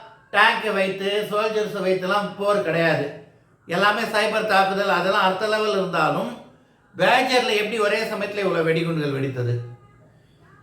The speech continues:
பேஜர்ன்றது சின்ன ஐட்டம் தான், இல்ல நம்ம போன் அளவு கூட இருக்கட்டும். அதுல எப்படி வெடிகுண்டு ஃபிக்ஸ் பண்ண முடியும்? எந்த மாதிரி தாக்குதல் தொடுக்கப்பட்டது?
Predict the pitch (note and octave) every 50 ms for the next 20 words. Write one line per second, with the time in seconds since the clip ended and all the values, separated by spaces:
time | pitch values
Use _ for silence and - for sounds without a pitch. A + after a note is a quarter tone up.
0 | - - - F#3 G3 A3+ B3 - B3 A#3 G#3 A#3 A#3+ - - - G3 F#3+ G#3 G3
1 | F3+ E3 D#3 D3+ C#3+ D3 D3 D3+ D3 - D#3+ D#3 E3+ E3+ E3 E3+ E3 D#3+ - F3+
2 | F3+ F3+ F3 D#3+ D#3 D3+ C#3+ D3+ D#3+ E3+ E3+ D3+ C3+ - B2+ B2+ A#2+ - - -
3 | - - - _ _ _ _ _ _ _ - - - _ _ _ _ _ - _
4 | - - F3+ G3 A#3 A#3 A3+ A3 A3 A3 - C#4 C#4 C4 - - A3 G#3 G3+ G3
5 | G3 - G3 - - - F#3 E3 D#3+ D3 C#3+ C3 B2+ B2+ C3 C3 B2+ - - -
6 | - - _ _ _ _ _ _ _ _ _ _ - E3+ F3+ G3+ A#3+ C4 C4 C4
7 | B3 A#3+ A3 - G3+ G3 G3 F#3 F#3 G3+ G#3 G3 F3+ F3 F3+ F#3+ F3+ E3+ C#3 D#3+
8 | C3+ B2 C#3+ C3 C3 C3+